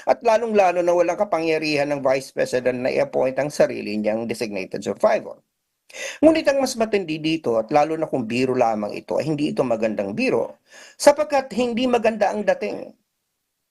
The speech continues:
Lalo na ngayon na ang nakita naman natin, dama natin ang iringan sa pagitan ng pamilya Duterte at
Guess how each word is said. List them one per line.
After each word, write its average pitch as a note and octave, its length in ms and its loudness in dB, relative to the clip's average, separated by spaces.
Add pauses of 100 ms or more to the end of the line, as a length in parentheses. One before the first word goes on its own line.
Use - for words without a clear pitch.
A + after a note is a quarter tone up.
(120)
Lalo E3 320 4
na G#3 160 2
ngayon D#3+ 480 2
na D#3 320 0
ang D#3 400 -4 (240)
nakita C3+ 480 -2
naman D#3 320 0
natin, F3 320 -2
dama A#2+ 320 2
natin C#3+ 320 -2
ang D3+ 160 -2
iringan D#3+ 400 -2
sa D#3 80 -2
pagitan D#3 480 -2
ng D#3 80 -2
pamilya D3+ 400 0
Duterte D#3+ 800 -2 (240)
at C#3 320 0